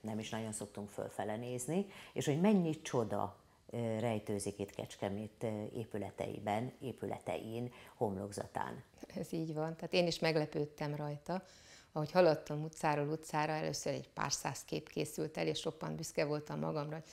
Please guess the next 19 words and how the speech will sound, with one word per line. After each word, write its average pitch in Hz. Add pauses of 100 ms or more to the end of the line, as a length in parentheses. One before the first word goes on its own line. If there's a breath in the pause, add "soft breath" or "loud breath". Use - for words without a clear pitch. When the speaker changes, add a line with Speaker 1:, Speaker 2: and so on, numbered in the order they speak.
(220 loud breath)
Speaker 2:
úristen, 156
már 151
mennyi 151
képet 156
tudtam 156
készíteni, 185
de 185
aztán 190
ennek 185
a 202
száma 175
egyre 170
nőtt 170
és 160
nőtt, 190
és 185 (500 loud breath)
közel 190
négyezres 147 (100)
fotóadatbank, 151